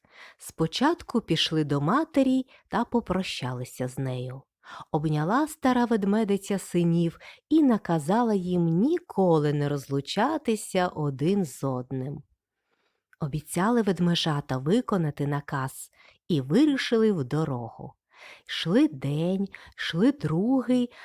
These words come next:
нарешті всі запаси у них закінчилися,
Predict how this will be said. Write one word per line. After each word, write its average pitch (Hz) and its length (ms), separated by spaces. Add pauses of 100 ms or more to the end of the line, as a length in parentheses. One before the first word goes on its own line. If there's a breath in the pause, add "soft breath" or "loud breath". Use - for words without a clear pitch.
(240 loud breath)
нарешті 196 680
всі 202 320
запаси 247 640
у 226 200
них 254 240
закінчилися, 143 1080